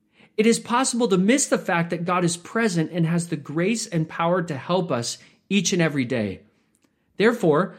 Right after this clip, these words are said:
how we think is important, and how we relate to God in our thinking is important.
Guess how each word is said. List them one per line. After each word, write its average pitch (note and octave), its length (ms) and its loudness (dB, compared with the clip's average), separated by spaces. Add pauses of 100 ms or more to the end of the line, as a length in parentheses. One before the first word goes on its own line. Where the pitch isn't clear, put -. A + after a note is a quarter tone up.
(260)
how G#3+ 160 0
we G#3 180 2
think G3 500 2
is F3 160 4
important, E3+ 680 0 (300)
and G3 120 2
how A3+ 160 2
we A3+ 120 4
relate G#3 360 2
to F#3+ 80 -2
God G#3+ 400 0
in F3+ 180 0
our D3+ 120 2
thinking C#3 520 -2
is C3+ 180 -4
important. A#2+ 600 -6